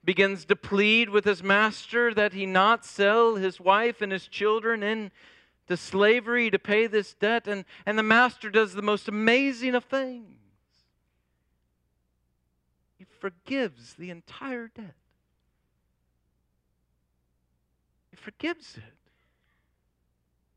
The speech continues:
He wasn't required to. He wasn't obligated to. It wasn't even expected. And yet he forgives, though having received nothing.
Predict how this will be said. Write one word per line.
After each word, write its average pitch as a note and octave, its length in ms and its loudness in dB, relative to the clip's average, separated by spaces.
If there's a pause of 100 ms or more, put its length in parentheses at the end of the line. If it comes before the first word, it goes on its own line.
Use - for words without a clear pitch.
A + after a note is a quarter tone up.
(460)
He G3+ 80 -20
wasn't D#4 420 -8
required A#3 800 -6 (100)
to. - 160 -20 (1400)
He G#3+ 100 -12
wasn't D4 460 -6
obligated C3+ 920 -4
to. G2 220 -20 (220)
It C4 160 -4
wasn't C4 460 0
even F3+ 280 -2
expected. - 1080 -8 (3500)
And E3+ 100 -20
yet G3 180 -14
he G#3 60 -12
forgives, G3 680 -6
though F#3+ 160 -6
having F#3 320 -6
received F3 480 -14
nothing. F3+ 580 -16